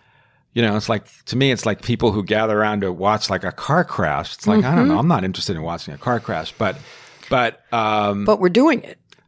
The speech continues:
Speaker 1: but we're doing it, yeah.
Speaker 2: So, Rick, there's so many topics we're not getting to,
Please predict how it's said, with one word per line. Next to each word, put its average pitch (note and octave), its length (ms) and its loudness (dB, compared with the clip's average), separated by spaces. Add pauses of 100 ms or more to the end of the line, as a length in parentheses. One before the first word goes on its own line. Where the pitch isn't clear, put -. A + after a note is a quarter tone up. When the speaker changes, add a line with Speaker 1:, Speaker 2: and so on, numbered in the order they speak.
(160)
Speaker 1:
but A2 160 0
we're G#2+ 80 2
doing F#2 320 -2
it, D2+ 160 -10
yeah. D#2 220 -4 (800)
Speaker 2:
So, G#3+ 520 4
Rick, - 480 0
there's G3+ 360 2
so - 320 2
many B3+ 240 4
topics D#3+ 520 -2
we're F#3+ 80 -2
not D#3 220 0
getting D3+ 300 -2
to, C3+ 360 -2